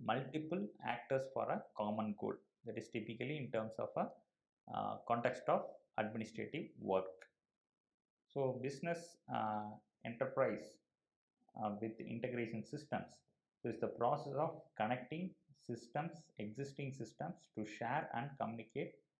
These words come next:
information. So integrating applications, it enables the data to flow between the systems with simple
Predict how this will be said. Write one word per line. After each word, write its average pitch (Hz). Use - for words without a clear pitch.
information. 107
So 113
integrating 139
applications, 131
it 104
enables 131
the 190
data 135
to 120
flow 117
between 107
the 160
systems 147
with 123
simple 147